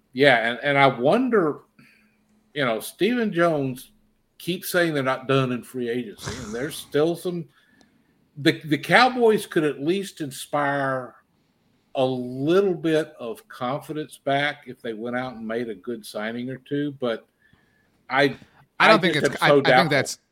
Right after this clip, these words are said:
Speaker 2: I think that's speaking, like, being way too kind. I don't think that's confidence. I think that's like a little kid coming and saying, "I cleaned my room." It's like, "Okay,
Speaker 1: Yeah.
Speaker 2: you did, you did this bare
Speaker 1: <laughs>
Speaker 2: minimum thing." Like, "Okay, cool. Um, good for you." Um,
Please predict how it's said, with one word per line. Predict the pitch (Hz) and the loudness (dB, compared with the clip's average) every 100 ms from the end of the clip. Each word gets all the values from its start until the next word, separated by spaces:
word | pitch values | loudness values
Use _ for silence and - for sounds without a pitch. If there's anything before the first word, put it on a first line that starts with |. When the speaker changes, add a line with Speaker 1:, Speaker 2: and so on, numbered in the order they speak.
| - | -4
Speaker 2:
I | |
think | 135 | -2
that's | 151 127 | -2 -2
speaking, | 147 127 123 113 - - | -4 -2 -4 -6 -10 -8
like, | 123 107 | -6 -4
being | 120 120 | -2 0
way | 113 | 0
too | 107 113 | -2 -4
kind. | - 92 | -4 -2
I | 110 | 0
don't | |
think | 131 127 | 0 0
that's | 135 - | -2 -2
confidence. | - 120 113 107 120 | -2 -2 -2 -6 -6
I | |
think | 113 123 | -6 -4
that's | 120 | -4
like | 123 117 | -4 -6
a | |
little | 110 113 | -4 -6
kid | - 123 110 | -4 -4 -4
coming | - 110 107 | -4 -6 -6
and | 104 | -6
saying, | 107 | -6
"I | 107 | -6
cleaned | 107 - 135 120 | -6 -4 -2 -2
my | 110 | -4
room." | 98 107 95 98 - | -4 -6 -8 -14 -6
It's | |
like, | 131 - | -6 -4
"Okay, | 143 135 | 2 4
Speaker 1:
Yeah. | 123 | 4
Speaker 2:
you | 123 | 0
did, | 127 156 | -2 2
you | 147 | 4
did | 143 | 4
this | 135 | 2
bare | - 147 139 | 2 2 2
Speaker 1:
<laughs> | |
Speaker 2:
minimum | 135 123 107 | 0 -2 -6
thing." | 101 87 | -8 -10
Like, | 98 104 | -8 -4
"Okay, | 120 113 110 | -4 -4 -4
cool. | 104 92 - - - - | -4 -8 -10 -20 -20 -8
Um, | 107 104 101 | -4 -2 -2
good | 104 113 | -2 -4
for | - | -2
you." | 104 95 92 _ _ - | -4 -4 -8 _ _ -4
Um, | 107 107 101 104 101 | 0 2 2 0 -4